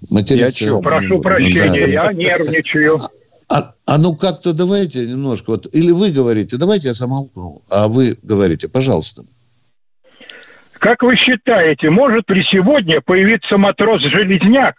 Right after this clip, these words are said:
Speaker 3: который скажет: «Караул устал», и разгонит нашу пятую колонну, как он разогнал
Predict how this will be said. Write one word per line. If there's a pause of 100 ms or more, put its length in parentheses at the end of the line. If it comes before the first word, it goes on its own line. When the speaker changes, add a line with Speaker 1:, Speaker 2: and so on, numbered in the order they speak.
(220)
Speaker 3:
который
скажет:
«Караул
устал», (200)
и
разгонит
нашу
пятую
колонну,
как
он
разогнал